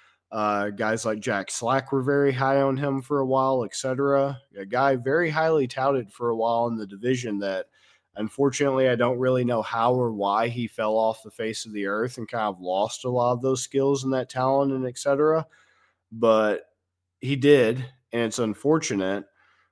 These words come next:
So, I don't know. It, it's tough. And another thing is Jeff Neal is a southpaw, which might make things interesting,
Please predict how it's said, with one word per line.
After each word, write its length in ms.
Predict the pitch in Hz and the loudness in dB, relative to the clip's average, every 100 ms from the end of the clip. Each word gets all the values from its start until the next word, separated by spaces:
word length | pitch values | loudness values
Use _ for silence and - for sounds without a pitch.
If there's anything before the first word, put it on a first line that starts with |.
| _ | _
So, 600 | - 135 127 113 104 101 107 _ _ _ _ _ _ - | -4 2 4 6 4 0 -8 _ _ _ _ _ _ 2
I 100 | 151 | 6
don't 180 | 160 | 8
know. 280 | 151 120 - - | 8 4 2 0
It, 200 | 151 165 | 2 4
it's 200 | 160 156 | 0 -2
tough. 580 | - 143 151 185 - - - | 2 4 4 2 -8 -20 -8
And 600 | 120 127 127 123 120 117 - | 0 2 2 2 0 -4 -4
another 320 | 123 135 147 | 2 4 2
thing 480 | - 160 156 156 165 | 2 2 4 2 -2
is 360 | 131 117 113 113 | -4 -2 -2 -4
Jeff 320 | - 131 127 | -2 -2 0
Neal 500 | 123 127 135 135 135 | 0 2 4 4 2
is 680 | 135 120 117 113 113 110 - _ _ _ - | 0 -2 0 0 -2 -6 -12 _ _ _ -12
a 60 | |
southpaw, 840 | 101 - 110 120 - 147 147 160 156 - | -8 -2 0 0 -2 0 2 0 -2 -12
which 300 | 120 117 - | -10 -8 -4
might 380 | 117 107 117 110 | 0 2 2 0
make 240 | 120 127 | -2 -2
things 360 | - 139 135 123 | -6 -4 -2 -2
interesting, 760 | 107 131 139 143 - 175 180 | -2 0 0 -2 -2 -2 -2